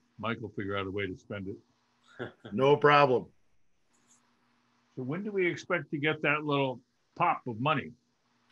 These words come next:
Speaker 3: Uh, well, Brooke has to get the, those approved signed minutes over to Ekman. And then he has to go through his whirligigs,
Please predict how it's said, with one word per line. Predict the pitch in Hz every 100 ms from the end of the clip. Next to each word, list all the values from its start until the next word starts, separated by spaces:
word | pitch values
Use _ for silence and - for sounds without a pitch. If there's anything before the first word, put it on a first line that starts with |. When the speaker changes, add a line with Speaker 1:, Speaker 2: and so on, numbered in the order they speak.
| - _ _ _ _ _ _ _ - 165
Speaker 3:
Uh, | 160 160 165 160 - -
well, | 147 170 202 - 127
Brooke | 120 160 170
has | 180 180 170
to | 170
get | 156 175 - - 113
the, | 131 131 127 127 120
those | 123 127 120
approved | 110 151 156 156 143
signed | - 151 151 147 147 139
minutes | 147 135 131 131
over | 127 127
to | 123
Ekman. | 131 143 - 123 113 117 - _ _ _ _ _ _ _ _ _ _
And | - 117 120 120 117
then | 123 135
he | 143
has | 143 127
to | -
go | 131 139 135
through | 135 131
his | 123 139 135 113 -
whirligigs, | 127 131 127 113 123 127 127 117